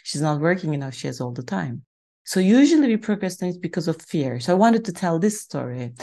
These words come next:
And I did a workshop on this one and they loved it and they asked me to do more. And then the second topic I picked was, um, neck pain. Because most people <laughs> in the companies, they have neck pain or back pain or shoulder pain.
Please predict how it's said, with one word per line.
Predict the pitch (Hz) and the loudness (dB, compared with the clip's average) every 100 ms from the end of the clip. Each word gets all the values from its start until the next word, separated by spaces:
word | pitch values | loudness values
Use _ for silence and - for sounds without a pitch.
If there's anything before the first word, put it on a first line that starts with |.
| - - | -18 -2
And | 185 | 2
I | 185 | 4
did | 190 | 4
a | 196 | 4
workshop | 190 214 226 196 | 4 2 0 -2
on | 156 151 | -2 -2
this | 214 - | -4 -4
one | 151 139 180 - | -4 -4 -6 -4
and | 160 165 | -2 0
they | 165 | 2
loved | 156 143 139 214 | 0 -2 -2 0
it | 262 277 | 0 0
and | 202 | -2
they | 202 | 0
asked | 202 202 214 | 0 0 -6
me | |
to | 208 180 | -8 -4
do | 202 | -2
more. | 202 180 117 - _ _ _ _ _ _ - | 0 -2 -4 -10 _ _ _ _ _ _ 0
And | |
then | 190 190 | 2 4
the | |
second | 190 247 247 277 262 | 2 0 2 0 0
topic | 226 226 226 | -2 -2 -2
I | 165 | -4
picked | 175 - 180 175 | -4 -4 -4 -2
was, | 165 156 160 160 - - | 0 2 0 0 -6 -4
um, | 156 143 143 139 160 | -2 -2 -4 -4 0
neck | 254 - | 0 -2
pain. | - - - - _ _ _ 170 | -8 -8 -10 -14 _ _ _ -2
Because | 196 185 | 0 2
most | 220 349 - | 4 2 2
people | 330 320 180 254 | 2 4 2 4
<laughs> | 226 | 4
in | 190 | 4
the | 208 | 2
companies, | - 247 262 208 180 214 | -2 -4 -2 -2 -2 -2
they | 196 | -2
have | 233 247 | -2 -2
neck | 269 330 330 | -2 -4 -4
pain | - 151 143 | -8 -6 -4
or | 151 | -4
back | 170 214 254 | 2 2 0
pain | - 147 139 | -6 -6 -8
or | 139 | -8
shoulder | - 262 220 151 | 0 2 2 0
pain. | - 135 127 | -4 -8 -8